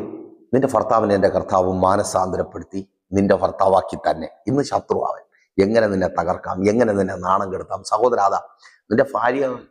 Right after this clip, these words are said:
ചികഞ്ഞ കണ്ടുപിടിക്കാൻ വേണ്ടി ശ്രമിക്കുന്നത് എങ്ങനെ നിന്നെ നാല് പേരുടെ മുമ്പിൽ നാണം കെടുത്തി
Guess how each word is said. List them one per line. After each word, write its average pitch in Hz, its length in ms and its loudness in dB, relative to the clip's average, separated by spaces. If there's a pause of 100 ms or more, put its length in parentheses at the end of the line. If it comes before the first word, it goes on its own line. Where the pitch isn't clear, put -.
(140)
ചികഞ്ഞ 139 300 2 (100)
കണ്ടുപിടിക്കാൻ 123 500 0
വേണ്ടി 113 200 0
ശ്രമിക്കുന്നത് 117 420 0 (100)
എങ്ങനെ 131 300 2
നിന്നെ 113 160 2 (100)
നാല് 113 260 2
പേരുടെ 107 300 2
മുമ്പിൽ 123 220 -6 (520)
നാണം 120 320 0
കെടുത്തി 98 260 -2